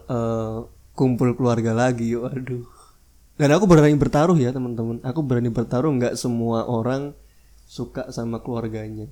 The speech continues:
Aku berani, bukan, bukan benci ya, tapi nggak suka, tapi mesti ada lah orang yang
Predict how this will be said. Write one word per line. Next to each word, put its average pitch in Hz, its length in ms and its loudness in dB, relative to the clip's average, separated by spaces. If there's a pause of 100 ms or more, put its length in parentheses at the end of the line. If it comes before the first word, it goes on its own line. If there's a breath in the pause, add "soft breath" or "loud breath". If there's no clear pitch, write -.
Aku 127 260 -6
berani, 110 240 -2
bukan, 127 240 2
bukan 139 240 2
benci 170 380 4
ya, 117 260 -2
tapi 127 240 -2
nggak 117 160 -4
suka, - 240 -2
tapi 143 240 -4
mesti 139 320 -2
ada 143 160 -4
lah 139 160 -2
orang 127 240 -4
yang 123 160 -6